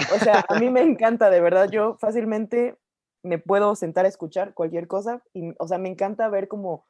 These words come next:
Speaker 1: la pasión en alguien, ¿no? O sea, que sea de lo que sea, pero a mí me encanta. Entonces sí me, sí me he aventado varias, varias pláticas de,
Speaker 2: <laughs>
Speaker 1: justamente de Batman.
Speaker 2: Mayumi tiene un montón de mil y un datos inútiles, pero los tiene.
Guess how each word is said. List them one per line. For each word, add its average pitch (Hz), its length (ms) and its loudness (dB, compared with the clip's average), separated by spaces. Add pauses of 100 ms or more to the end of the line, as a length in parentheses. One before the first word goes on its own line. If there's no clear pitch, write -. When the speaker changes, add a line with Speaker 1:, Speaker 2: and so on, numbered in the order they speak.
(100)
Speaker 1:
la 180 160 -4
pasión 180 260 -6
en 190 140 -6
alguien, 165 320 -6
¿no? 175 180 -12 (220)
O 156 100 -14
sea, 160 140 -6
que 160 160 -14
sea 202 520 -2 (220)
de 170 140 -4
lo 165 100 -4
que 160 80 -14
sea, 160 340 -6
pero 170 240 -2
a 165 60 -10
mí 185 100 -6
me 190 140 -6
encanta. 170 300 -6
Entonces 180 340 -6
sí 214 80 -6
me, 196 300 -6
sí 220 120 -10
me 208 100 -2
he - 20 0
aventado 175 340 -2
varias, 180 340 -2 (520)
varias 202 240 0
pláticas 190 480 0
de, 165 180 0
Speaker 2:
<laughs> - 120 -8
Speaker 1:
justamente 202 420 -4
de 175 140 0
Batman. 165 320 -6 (1200)
Speaker 2:
Mayumi 120 380 -8
tiene 127 180 -6
un 123 60 -6
montón 110 340 -10
de 113 120 -4
mil 113 200 -8
y 110 60 -10
un 107 100 -10
datos 104 600 -8
inútiles, 101 680 -16
pero 101 200 -6
los 95 160 -12
tiene. 101 280 -16